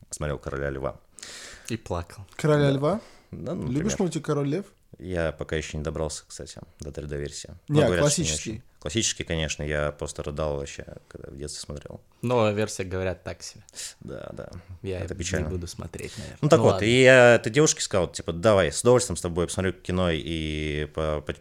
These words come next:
Speaker 1: по-, покурю кальян, а давай только встретимся в другой кальянной". Такая, "Ну, если ты, типа, такой жадный, что, типа, не готов потратить деньги на кальян, вот конкретно вот там, в том месте, то я с тобой не встречусь".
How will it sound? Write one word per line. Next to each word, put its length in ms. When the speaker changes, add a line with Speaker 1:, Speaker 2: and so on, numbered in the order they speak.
Speaker 1:
по-, 160
покурю 280
кальян, 400
а 300
давай 220
только 200
встретимся 500
в 40
другой 220
кальянной". 500
Такая, 180
"Ну, 240
если 320
ты, 180
типа, 600
такой 260
жадный, 360
что, 160
типа, 300
не 100
готов 320
потратить 480
деньги 320
на 180
кальян, 400
вот 160
конкретно 400
вот 80
там, 120
в 60
том 100
месте, 260
то 220
я 140
с 40
тобой 180
не 40
встречусь". 520